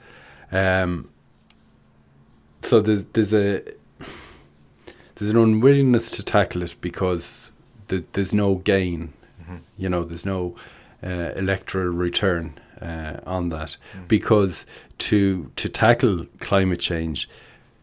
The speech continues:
Speaker 1: there has to, there has to be, um, a sea change in our lifestyle, which is going to inconvenience,
Speaker 2: Mm.
Speaker 1: uh, everybody.
Speaker 2: Like what?
Speaker 1: Um,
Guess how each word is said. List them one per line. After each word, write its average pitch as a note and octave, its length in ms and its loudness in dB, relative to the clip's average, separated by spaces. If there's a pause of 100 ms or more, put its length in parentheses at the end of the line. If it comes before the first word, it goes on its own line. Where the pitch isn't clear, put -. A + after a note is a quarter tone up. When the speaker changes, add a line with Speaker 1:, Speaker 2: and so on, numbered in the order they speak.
(1120)
Speaker 1:
there G2 220 4
has A2 380 2
to, G2 240 -6 (360)
there A2 200 4
has A2 200 2
to G#2+ 120 -2
be, F#2+ 320 0
um, F2 420 -6
a F#2+ 80 -6
sea - 220 2
change F#2+ 400 0
in F2 80 -4
our E2+ 140 0
lifestyle, F2 480 -2
which F#2 340 -6
is F2+ 120 -4
going F#2+ 220 -2
to - 360 -8
inconvenience, F#2+ 1040 -2 (680)
Speaker 2:
Mm. E2+ 160 -18 (340)
Speaker 1:
uh, F2 280 -4 (260)
everybody. G#2 560 0 (160)
Speaker 2:
Like G#2 280 -6
what? G#2+ 280 -4 (840)
Speaker 1:
Um, F3 580 6